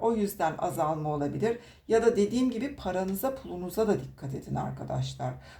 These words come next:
Farkında olmadığınız ama elinizin içinden geçen, giden bir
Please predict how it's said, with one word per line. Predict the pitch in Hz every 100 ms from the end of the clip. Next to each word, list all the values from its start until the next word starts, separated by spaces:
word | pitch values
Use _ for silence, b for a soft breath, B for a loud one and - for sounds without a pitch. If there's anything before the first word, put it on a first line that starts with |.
| -
Farkında | 233 311 403 370 285 220
olmadığınız | 240 320 294 214 170 143 135 - -
ama | - 254 -
elinizin | 262 277 247 202 180 151 -
içinden | - 247 220 214 180 170
geçen, | 180 - 156 151 - b b b b -
giden | 247 214 208 214 - -
bir | 175 254 262